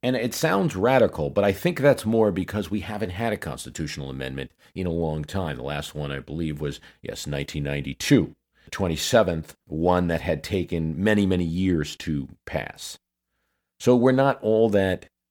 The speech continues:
used to amendments, right? And then we've seen in the past various, uh, controversial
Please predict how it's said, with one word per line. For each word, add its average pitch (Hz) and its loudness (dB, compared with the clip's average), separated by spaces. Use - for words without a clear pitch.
used 110 4
to 73 0
amendments, 90 -4
right? 67 -8
And 104 2
then 101 2
we've 95 2
seen 113 4
in 101 4
the 85 0
past 90 0
various, 90 0
uh, 76 -6
controversial 92 0